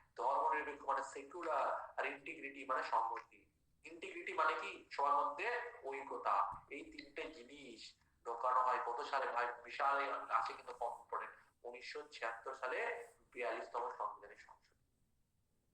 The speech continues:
এইবার বলেছে সংবিধানের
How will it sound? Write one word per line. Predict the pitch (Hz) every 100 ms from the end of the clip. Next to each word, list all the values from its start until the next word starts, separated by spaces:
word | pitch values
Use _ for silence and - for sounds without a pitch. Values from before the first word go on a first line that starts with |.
| _ _ _ _ _ _ _ _ _
এইবার | - 240 247 233 -
বলেছে | - - 165 - - -
সংবিধানের | - - - 170 160 160 -